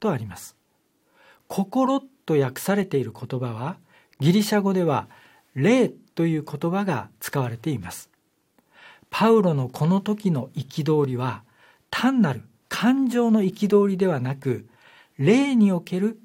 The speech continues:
憤りです。偶像の背後には悪霊が働いています。パウロは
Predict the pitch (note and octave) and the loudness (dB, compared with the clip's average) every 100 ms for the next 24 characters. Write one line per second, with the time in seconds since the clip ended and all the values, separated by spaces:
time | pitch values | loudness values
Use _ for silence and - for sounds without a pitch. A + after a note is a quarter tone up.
0 | - A2 - C#3 D3+ C3 A#2 - - _ | -14 -10 -6 0 0 0 -6 -12 -14 _
1 | _ _ _ _ _ _ _ _ B2+ D3+ | _ _ _ _ _ _ _ _ 2 6
2 | G#3 G#3 G#3 G3 F#3+ D#3 - - A3+ G3 | 6 6 4 4 2 -2 -6 0 0 2
3 | D3 A#2 A2+ C#3+ - _ _ _ - D#3 | -2 -4 -6 -8 -10 _ _ _ -6 -6
4 | - B3 B3+ A#3+ A#3 - - C3+ B2 A#2 | -4 -4 -2 -2 -4 -4 -4 -2 -4 -8
5 | G2 F2 - _ _ _ _ _ _ _ | -14 -14 -18 _ _ _ _ _ _ _
6 | _ _ F3+ F#3 D#3+ C#3 E3 | _ _ 0 4 4 2 0